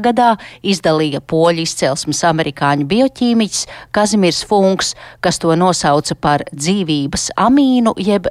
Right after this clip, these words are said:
vitamīnu. Tas bija B viens vitamīns. Lai arī astoņpadsmitā gadsimta vidū tika publicēts traktāts par cingu,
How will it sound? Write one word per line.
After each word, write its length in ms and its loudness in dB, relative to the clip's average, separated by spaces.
vitamīnu. 880 0
Tas 240 0
bija 240 2
B 220 2
viens 320 -2
vitamīns. 720 -2
Lai 240 4
arī 220 2
astoņpadsmitā 680 -2
gadsimta 480 -2
vidū 300 0
tika 240 -2
publicēts 720 -2
traktāts 640 -2
par 240 2
cingu, 460 4